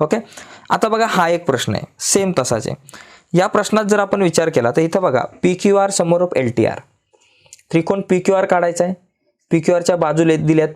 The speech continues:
पीक्यू, क्यूआर आणि पीआर, आणि त्याच्यानंतर पीक्यू छेद एलटी दिले. आता पीक्यू छेद एलटी दिले, इथं एक गोष्ट लक्षात घ्या, गुणोत्तरामध्ये आहे ना कॉमन पॉइंट आला पाहिजे. आता इथं आर कॉमन पॉइंट आहे ना, गुणोत्तरात आर आला पाहिजे.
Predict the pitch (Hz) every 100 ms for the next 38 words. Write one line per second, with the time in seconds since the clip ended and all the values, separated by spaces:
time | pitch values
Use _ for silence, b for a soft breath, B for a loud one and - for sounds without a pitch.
0 | - 151 151 165 170 - 143 143 147 -
1 | 123 131 127 104 - - _ _ _ _
2 | _ - 165 185 190 214 208 220 - 202
3 | 196 233 226 233 196 160 160 151 101 -
4 | - 143 185 - 196 196 233 240 220 208
5 | 196 214 165 127 151 196 - 196 196 170
6 | 180 185 165 170 156 120 - - B B
7 | B B _ 151 180 214 - 226 226 226
8 | 202 175 180 175 175 208 202 190 185 143
9 | 147 139 110 127 165 165 - 175 180 202
10 | 196 190 190 185 170 127 127 - 143 160
11 | 160 170 170 135 131 123 120 110 101 104